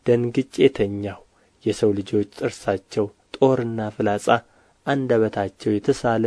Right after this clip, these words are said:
ሾተል ነው። አምላክ ሆይ በሰማያት ላይ ከፍ ከፍ በል፣ ክብርህም በምድር ሁሉ ላይ ትሁን። ለእግሮቼ ወጥመድን አዘጋጁ፣ ነፍሴንም አጎበጡአት። ጕድጓድን በፊቴ ቈፈሩ፣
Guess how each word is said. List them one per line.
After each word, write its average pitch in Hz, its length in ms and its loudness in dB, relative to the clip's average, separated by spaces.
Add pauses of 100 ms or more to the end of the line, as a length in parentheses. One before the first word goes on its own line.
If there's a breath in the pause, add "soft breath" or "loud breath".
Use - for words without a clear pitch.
ሾተል 104 480 -2
ነው። 98 160 -8 (360)
አምላክ 131 440 0
ሆይ 98 180 -2 (500)
በሰማያት 104 720 -2
ላይ 104 220 2 (120)
ከፍ - 240 -10 (140)
ከፍ 143 280 -4
በል፣ 98 220 -6 (340)
ክብርህም 110 500 -4
በምድር 107 380 -4
ሁሉ 143 260 -8
ላይ 107 180 2
ትሁን። 107 300 -6 (320)
ለእግሮቼ 123 520 4 (160)
ወጥመድን 113 520 2
አዘጋጁ፣ 110 640 -2 (320)
ነፍሴንም 107 600 -4 (240)
አጎበጡአት። 120 840 -2 (560)
ጕድጓድን 131 680 4
በፊቴ 127 360 -6 (200)
ቈፈሩ፣ 113 440 -2